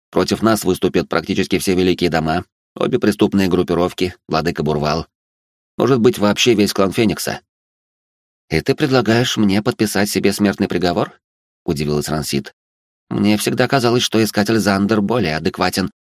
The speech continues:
чем его жена. Видимо, я ошиблась». «Я видел, с какой тщательностью ты собирала духовные камни и кристаллы стихии из големов и порождений поля битвы».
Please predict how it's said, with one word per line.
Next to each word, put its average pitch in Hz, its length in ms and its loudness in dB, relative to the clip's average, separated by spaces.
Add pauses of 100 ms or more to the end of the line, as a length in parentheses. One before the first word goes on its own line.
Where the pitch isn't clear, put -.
(100)
чем 90 200 -2
его 87 180 0
жена. 98 320 2 (480)
Видимо, 131 300 0
я 127 160 2
ошиблась». 85 520 -2 (1000)
«Я 64 280 -4
видел, 104 280 0
с - 20 -8
какой 82 240 -2
тщательностью 80 640 -2
ты 85 80 -2
собирала 80 380 -2
духовные 85 460 -2
камни 78 340 -2
и - 20 -6
кристаллы 80 420 -2
стихии 82 340 -2
из 78 100 -4
големов 80 420 0
и 76 60 -6
порождений 85 500 0
поля 82 220 -2
битвы». 78 340 -2